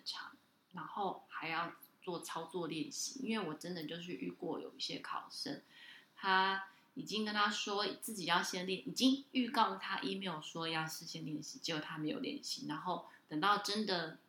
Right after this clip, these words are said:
真的跟他一起，比如说约，约定三点钟要上线，结果他还在很匆忙的在试，然后一直进不来等等的，产生或者是没有，没有声音，然后没有画面等等这种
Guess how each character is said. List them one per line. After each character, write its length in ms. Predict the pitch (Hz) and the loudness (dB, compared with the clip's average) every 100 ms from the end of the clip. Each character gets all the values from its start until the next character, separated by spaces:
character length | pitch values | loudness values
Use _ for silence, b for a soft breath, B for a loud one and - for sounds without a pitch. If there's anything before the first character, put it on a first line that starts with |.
| _ | _
真 200 | 196 202 | -2 0
的 120 | 185 | -2
跟 140 | 165 175 | -2 -2
他 280 | 175 175 - | 0 0 0
一 80 | 190 | -4
起， 240 | - - | -4 -8
比 160 | - 151 | -8 -10
如 60 | |
说 200 | - 175 170 | -6 -4 -2
约， 280 | 170 175 - _ - | -2 -4 -6 _ -2
约 140 | 180 | 0
定 200 | 185 175 | 0 -2
三 200 | 165 170 | -4 -4
点 160 | 147 127 | -6 -8
钟 180 | 160 | -10
要 120 | 160 160 | -8 -2
上 280 | 160 151 | 0 0
线， 280 | 151 160 139 | -4 -4 -4
结 160 | - 170 | -6 -8
果 180 | 160 - | -10 -10
他 280 | - 160 - B B B | -6 -6 -8 B B B
还 180 | - 165 | -10 -2
在 220 | 196 185 | 0 0
很 260 | 175 165 - _ - | 0 -6 -8 _ -8
匆 280 | - 220 220 | 0 2 4
忙 300 | 202 160 151 | 4 4 0
的 200 | 160 160 | -4 0
在 220 | 185 180 | 2 4
试， 500 | - - 190 175 - | 6 6 6 2 -2
然 140 | 156 156 | -4 -2
后 260 | 175 165 B B _ | -2 -2 B B _
一 100 | 175 | -6
直 140 | - | -6
进 280 | - 180 175 | -6 -4 -4
不 120 | 170 | -2
来 220 | 160 147 147 | 0 -2 -2
等 200 | 156 151 | -4 -2
等 240 | 156 147 | -2 -2
的， 60 | 147 | -4
产 200 | - 151 | -6 -2
生 280 | 175 185 | 0 0
或 160 | 185 180 | 0 0
者 60 | 175 | 2
是 200 | 185 175 B B | -2 -2 B B
没 140 | 180 | 4
有， 280 | 208 170 - - | 4 4 -2 -6
没 100 | 196 | 0
有 120 | 208 | 0
声 220 | 175 - 190 | 4 4 4
音， 420 | 185 196 196 196 _ _ _ _ | 2 0 0 -6 _ _ _ _
然 100 | 185 | -2
后 40 | 185 | 2
没 100 | 214 | 4
有 100 | 175 | 2
画 260 | 208 190 | 6 6
面 220 | 180 175 | 6 0
等 160 | 165 170 | -2 -4
等 160 | 170 143 | -4 -4
这 100 | 175 | -4
种 220 | 170 | -4